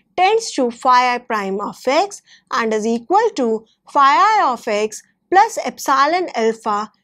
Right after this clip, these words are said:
into delta phi I of x. Let us number it as equation twenty-seven point one four. In this case, we assume that there is no change in space-time coordinates, that is, delta x mu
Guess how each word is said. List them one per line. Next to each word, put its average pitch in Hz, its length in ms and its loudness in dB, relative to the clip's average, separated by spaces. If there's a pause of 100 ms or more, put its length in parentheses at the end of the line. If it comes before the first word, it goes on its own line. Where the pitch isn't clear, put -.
(120)
into 233 300 -2
delta 247 540 2
phi 240 320 -2
I 214 280 -4
of 202 200 -4 (120)
x. 214 440 -6 (360)
Let 226 260 -2
us 240 140 -6
number 254 420 0
it 285 340 -2
as 226 180 -4
equation 233 480 -4
twenty-seven 247 760 -2
point 233 320 -4
one 214 320 -2
four. 202 400 -10 (600)
In 196 160 -2
this 190 180 -6
case, 233 440 0 (280)
we 240 180 -2
assume 311 640 2
that 269 280 2
there 226 200 2
is 208 80 -8
no 269 280 0
change 233 500 0 (240)
in 226 160 -2
space-time 269 720 -2
coordinates, 190 680 -6 (340)
that 202 320 -4
is, 302 280 2 (320)
delta 247 400 0 (120)
x 240 300 -6
mu 370 140 4